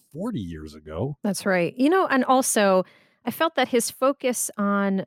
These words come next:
Speaker 2: on crime, I mean, while this is a hot mo-, I mean, really the city is in a, is a bad place, but to say, like, "I'm gonna hire all these police officers," uh, that is, that's the lowest hanging fruit. I mean, that w-, w-,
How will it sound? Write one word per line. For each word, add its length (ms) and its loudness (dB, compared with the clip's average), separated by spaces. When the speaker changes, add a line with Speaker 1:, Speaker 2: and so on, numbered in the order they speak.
Speaker 2:
on 220 -2
crime, 560 -2
I 40 -2
mean, 220 0
while 320 0
this 300 -6
is 320 -6
a 380 -6
hot 360 -6
mo-, 160 -4
I 60 -8
mean, 480 -6
really 220 2
the 100 -6
city 340 -2
is 140 -2
in 100 -4
a, 80 -4
is 380 -2
a 40 -12
bad 300 0
place, 420 0
but 220 2
to 100 -2
say, 300 0
like, 200 0
"I'm 200 0
gonna 320 0
hire 260 -4
all 140 -6
these 200 -4
police 360 -4
officers," 240 -4
uh, 80 -4
that 220 2
is, 360 2
that's 200 -10
the 100 0
lowest 500 2
hanging 380 -4
fruit. 460 -6
I 80 2
mean, 160 4
that 140 0
w-, 280 -6
w-, 140 -14